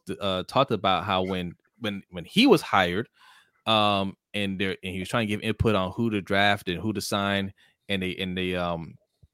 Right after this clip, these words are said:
and they, uh, signed, um, who was the running back? Uh,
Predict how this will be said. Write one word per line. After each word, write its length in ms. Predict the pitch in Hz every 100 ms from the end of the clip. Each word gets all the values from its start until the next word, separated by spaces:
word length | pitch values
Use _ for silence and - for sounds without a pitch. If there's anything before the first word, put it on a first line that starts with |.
| _ - -
and 160 | 101
they, 200 | 98 90
uh, 260 | 90 82 76 - _
signed, 520 | - 120 110 104 101
um, 580 | 98 95 90 87 87 90 - _ _ _
who 80 | 123
was 80 | 139
the 60 | 113
running 200 | 104 90
back? 280 | 85 76 -
Uh, 340 | 80 78 71